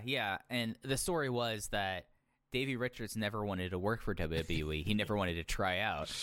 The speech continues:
It was 'cause Eddie Edwards wanted to give it a go. It's like, "Yeah, I'll try out there." And, of course, Davey just then decides to have a match a-, against the Orders and then gets hurt. You know, I mean, that's Davey for you.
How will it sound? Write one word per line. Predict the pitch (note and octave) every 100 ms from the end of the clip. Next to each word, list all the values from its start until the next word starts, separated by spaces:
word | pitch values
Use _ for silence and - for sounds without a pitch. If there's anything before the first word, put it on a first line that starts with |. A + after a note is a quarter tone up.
| -
It |
was | F#2+ -
'cause | A2
Eddie | F#2 A2 A2
Edwards | A2+ G#2 G2+ F#2+
wanted | F#2 F2+
to |
give | F2+ F#2+
it | F2
a |
go. | E2+ F#2+
It's | F#2+
like, | A#2
"Yeah, | D#3+ C#3+
I'll | C#3
try | - A#2
out | F#2
there." | G#2
And, | F#2+
of | -
course, | G2+ -
Davey | F#2 F2+ F#2 F2
just | F#2 F2+ -
then | F2 E2+ E2+ D#2+ - - _ - -
decides | G2+ - F2+ E2
to | F#2+
have | F#2+ F#2
a | F2
match | E2+ E2 E2+ -
a-, | E2 -
against | F#2+ F#2 F2 E2+ - -
the | F2
Orders | F2 F2 F2 E2+ E2
and | E2
then | D#2+
gets | D#2 F2 -
hurt. | A2+ G2+ - _
You | - F2+
know, | F#2
I |
mean, | G2+ F#2+ F#2+ -
that's | G#2 -
Davey | B2+ C3
for | F#2 E2+
you. | C#2